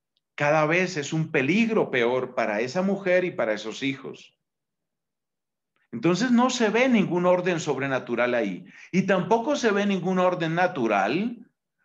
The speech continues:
porque lo que estamos viendo es una persona, una persona llena de,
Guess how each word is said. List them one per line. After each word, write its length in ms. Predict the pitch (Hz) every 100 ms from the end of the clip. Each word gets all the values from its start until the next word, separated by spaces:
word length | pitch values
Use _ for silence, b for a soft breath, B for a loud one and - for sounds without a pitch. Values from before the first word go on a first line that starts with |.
| _
porque 240 | 170 165
lo 140 | 180 180
que 100 | 170
estamos 460 | 165 214 277 262
viendo 640 | 196 180 147 139 151 - _ _ _ _
es 120 | -
una 220 | 185 269 262
persona, 800 | 220 196 202 160 135 170 - - _ _ _ _ _ _ _ _ _ _ _ _ -
una 160 | 220
persona 600 | 233 180 190 208 226 - _
llena 340 | 135 165 185 220
de, 460 | 170 127 - -